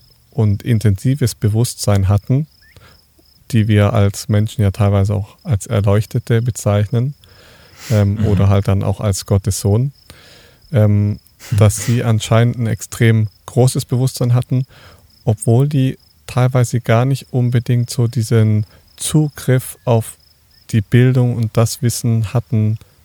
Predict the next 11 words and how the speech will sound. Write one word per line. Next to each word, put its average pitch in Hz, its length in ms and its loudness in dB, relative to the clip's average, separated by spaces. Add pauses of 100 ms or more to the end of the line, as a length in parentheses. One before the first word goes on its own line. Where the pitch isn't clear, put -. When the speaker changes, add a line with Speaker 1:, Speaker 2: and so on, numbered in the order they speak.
(160)
Speaker 1:
wie 117 340 2
wir 120 220 4
sie - 180 -2
jetzt 131 220 2
Speaker 2:
Mhm. 117 40 0
Speaker 1:
heute 95 260 4
hatten. 95 320 -2 (960)
Speaker 2:
Mhm. 104 380 0 (560)
Speaker 1:
Also 113 240 2
irgendwo 143 640 2
scheint, 131 600 0